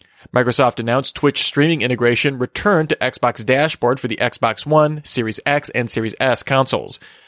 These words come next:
Microsoft originally removed Twitch integration from Xbox One's dashboard in twenty seventeen, although users could still stream through the Twitch app. Netflix released a new animated game called Cat Burglar,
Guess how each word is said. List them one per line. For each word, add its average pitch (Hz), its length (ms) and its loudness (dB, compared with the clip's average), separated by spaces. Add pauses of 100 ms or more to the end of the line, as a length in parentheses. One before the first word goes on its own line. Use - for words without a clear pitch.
(240)
Microsoft 113 340 2
originally 120 420 0
removed 117 420 2
Twitch 110 200 0
integration 107 460 0
from 110 200 -2
Xbox - 500 -2
One's 110 240 -4
dashboard 113 500 2
in 104 100 -6
twenty 107 220 -4
seventeen, 160 580 0 (300)
although 151 380 2
users 123 340 2
could - 160 -4
still 170 220 4
stream 113 320 -2
through 131 100 -2
the 120 80 -6
Twitch - 280 -2
app. 98 280 -2 (1500)
Netflix 151 400 2
released 135 240 0
a 131 60 2
new 120 240 -4
animated 127 420 2
game 117 220 -2
called - 320 -4
Cat 170 320 0
Burglar, 113 420 0